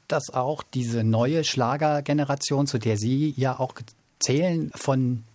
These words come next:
der älteren, sag ich mal, also die Namen, die man halt da so kennt, ähm, Rex Gildo, Bernd Klüver, äh, Chris Roberts, äh, keine Ahnung.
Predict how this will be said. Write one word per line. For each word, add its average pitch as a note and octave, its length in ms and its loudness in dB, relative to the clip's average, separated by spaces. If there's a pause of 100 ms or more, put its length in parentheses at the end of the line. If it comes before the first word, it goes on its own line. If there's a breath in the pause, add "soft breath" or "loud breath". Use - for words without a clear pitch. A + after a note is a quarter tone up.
(380)
der A2+ 200 0
älteren, D#3 480 0
sag D#3 220 -2
ich D3 120 -4
mal, C#3+ 140 0
also G#2 180 -2
die G#2+ 60 2
Namen, G#2 240 0
die B2+ 120 -4
man A2+ 180 2
halt A#2 160 -4
da A2+ 100 0
so A2 140 -2
kennt, B2 440 -2
ähm, A#2 280 -2
Rex A#2 300 -6
Gildo, B2+ 320 0
Bernd A#2+ 260 -2
Klüver, C3+ 520 -4
äh, B2+ 140 -2
Chris - 340 -6
Roberts, C3+ 460 -2
äh, - 80 -12
keine C3+ 300 0
Ahnung. D#3+ 260 -4